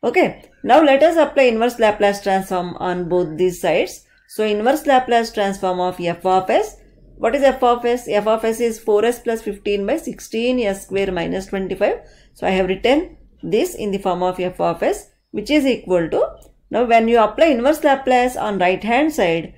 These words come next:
we get one by four into inverse Laplace transform of s by S square minus five by four whole square plus three by four into inverse Laplace transform of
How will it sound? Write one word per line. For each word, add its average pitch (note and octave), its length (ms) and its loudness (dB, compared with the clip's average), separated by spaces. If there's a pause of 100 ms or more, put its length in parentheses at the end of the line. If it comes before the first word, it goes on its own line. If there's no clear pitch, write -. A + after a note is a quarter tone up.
(240)
we G3 200 0
get G#3+ 300 2
one F#3+ 280 -2
by B3+ 180 2
four G#3+ 300 2
into F3 260 -4
inverse A3+ 440 -2
Laplace G#3 480 0
transform F3 500 -4
of B3 240 -2 (340)
s G#3 380 2
by D#4 200 4
S G#3+ 280 2
square A3+ 300 0
minus G3+ 420 -4
five F3+ 300 0
by F#3+ 160 0
four F#3 180 -4
whole E3+ 260 -4
square F#3 520 -4 (260)
plus A3 240 0
three A3+ 220 0
by D4 200 4
four A3+ 300 4
into G3 460 0
inverse G3+ 420 -2
Laplace G3 460 0
transform F3 480 -4
of E3+ 260 -6